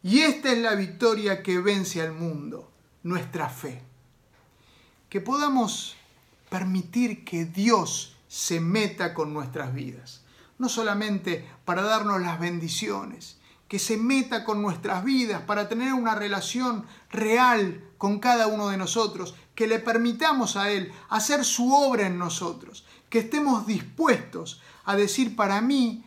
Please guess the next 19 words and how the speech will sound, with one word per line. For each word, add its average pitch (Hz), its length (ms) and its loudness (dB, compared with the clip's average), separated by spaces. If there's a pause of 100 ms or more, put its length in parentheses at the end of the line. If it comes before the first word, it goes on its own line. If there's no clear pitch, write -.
(140)
el 185 200 2
vivir 240 640 0 (260)
es 214 180 -2 (140)
Cristo". - 680 0 (560)
Cada 269 400 6
día, 247 480 2 (160)
en 220 160 2
las 226 160 0
cosas 254 300 -2
que 220 100 -4
tengo 240 360 -2
que 202 80 -4
hacer, 240 520 -6 (180)
en 277 220 2
mi 247 100 4
trabajo, 233 760 0 (160)
en 294 200 6
mis 254 160 4
relaciones, 226 840 -2